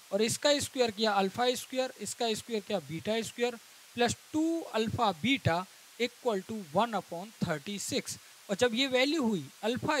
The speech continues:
square plus beta square प्लस यहाँ पर क्या है, टू into one upon three, वो भी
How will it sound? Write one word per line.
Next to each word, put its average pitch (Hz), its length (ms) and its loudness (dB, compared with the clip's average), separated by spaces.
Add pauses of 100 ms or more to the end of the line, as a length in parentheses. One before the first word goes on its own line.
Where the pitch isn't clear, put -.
square 190 380 -4 (400)
plus 233 220 2 (140)
beta 294 300 4 (120)
square 160 400 -6 (720)
प्लस 226 380 4 (280)
यहाँ 233 140 4
पर 302 120 2
क्या 285 160 2
है, 294 100 4
टू 330 520 -4 (640)
into 269 320 0 (380)
one 247 240 2
upon 220 420 -2
three, 233 200 0 (160)
वो 190 100 -2
भी 277 180 4